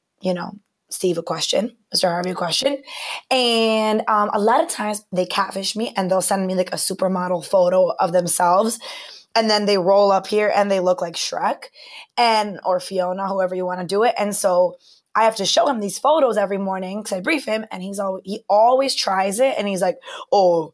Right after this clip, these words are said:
this motherfucker ain't gonna look nothing like that. She gonna look nothing like, she gonna look like a robber if her name's Roberta."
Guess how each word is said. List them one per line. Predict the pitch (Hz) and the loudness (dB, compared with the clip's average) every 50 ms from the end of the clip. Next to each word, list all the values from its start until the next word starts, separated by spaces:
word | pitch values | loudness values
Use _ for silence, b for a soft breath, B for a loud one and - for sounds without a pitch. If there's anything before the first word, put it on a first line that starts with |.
| _ _ - | _ _ -2
this | 208 233 196 | 0 0 0
motherfucker | 185 180 170 - 180 185 180 185 | 0 -2 -2 0 -2 -2 -2 -4
ain't | 185 185 | -6 -4
gonna | 185 190 175 | -4 -4 -4
look | 175 185 | -4 -6
nothing | 196 202 208 208 | -6 -6 -4 -2
like | 214 202 196 196 | -2 -2 -2 -2
that. | - 175 165 - - b b b b b | -2 -4 -4 -4 -8 b b b b b
She | - - | -6 -4
gonna | 247 214 202 196 180 | 0 2 2 2 2
look | 180 180 | 0 0
nothing | 190 208 208 214 | 0 0 0 0
like, | 196 180 165 | 0 0 0
she | - 233 | -2 -2
gonna | 220 214 202 180 | 0 0 0 2
look | 190 202 - | 0 0 0
like | 214 226 226 | 0 0 2
a | 240 | 2
robber | 214 226 254 220 202 180 190 175 | 2 2 2 2 2 2 2 0
if | 170 175 - | 0 0 -2
her | 180 | -2
name's | 185 190 196 175 | -4 -4 -6 -6
Roberta." | 190 190 214 208 190 180 147 - - | -4 0 2 2 2 2 0 -4 -12